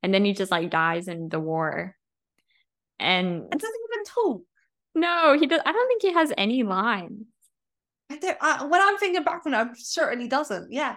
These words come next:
Speaker 1: Yeah. And then
Speaker 2: Okay.
Speaker 1: Dennis's wife, Juana, she just kind of serves as, like, sort of, like, a learning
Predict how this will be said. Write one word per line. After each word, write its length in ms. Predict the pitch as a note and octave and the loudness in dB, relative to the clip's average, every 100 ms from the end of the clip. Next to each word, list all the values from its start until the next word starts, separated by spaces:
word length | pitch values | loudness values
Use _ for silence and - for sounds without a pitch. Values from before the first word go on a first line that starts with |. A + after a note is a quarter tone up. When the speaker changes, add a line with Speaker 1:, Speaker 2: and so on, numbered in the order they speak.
| - | -4
Speaker 1:
Yeah. 340 | E3+ D#3+ - - _ _ _ _ _ _ _ _ | -2 -2 -4 -10 _ _ _ _ _ _ _ _
And 160 | F#3+ F#3+ | 2 4
then 100 | F#3+ | 4
Speaker 2:
Okay. 40 | F#3+ | 4
Speaker 1:
Dennis's 640 | F#3+ G3 G3 F#3+ F3+ F3 F3+ | 4 2 0 -2 -2 -4 -4
wife, 500 | F3 E3 D#3+ E3 - _ | 0 0 0 -6 -10 _
Juana, 600 | F3 E3+ E3+ D#3+ D3+ D#3+ F#3 | -8 -2 0 0 -2 -6 -8
she 580 | - F3+ F3+ F3+ F#3 - _ _ _ _ _ _ - | -6 -2 0 0 -4 -12 _ _ _ _ _ _ -6
just 180 | F#3 F#3 | -6 -4
kind 180 | G3 F#3 | -4 -4
of 100 | E3+ | -2
serves 420 | F3+ E3 D#3+ E3 | 0 0 0 -4
as, 160 | D#3+ | -6
like, 240 | D3+ D#3 - - _ _ _ _ _ _ _ _ - | -4 -6 -8 -16 _ _ _ _ _ _ _ _ -10
sort 220 | F#3 E3 | -6 -4
of, 200 | D#3+ D#3+ | -6 -6
like, 180 | D#3+ D#3+ | -6 -4
a 80 | D#3+ | -2
learning 800 | D#3+ F3+ G#3 G#3 G3+ G3 F#3 | 0 2 4 4 4 2 0